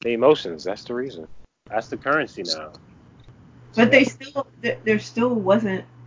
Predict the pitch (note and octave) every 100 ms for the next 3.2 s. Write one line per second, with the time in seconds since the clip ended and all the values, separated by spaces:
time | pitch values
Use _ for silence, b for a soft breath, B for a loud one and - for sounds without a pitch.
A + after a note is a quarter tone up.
0 | - - - - F#3 F2 F#3+ - F#3+ F3+
1 | - F#3+ E3+ F3 - D#3 - C4 B3+ G3
2 | E3 - - - - - D#3+ - - -
3 | F4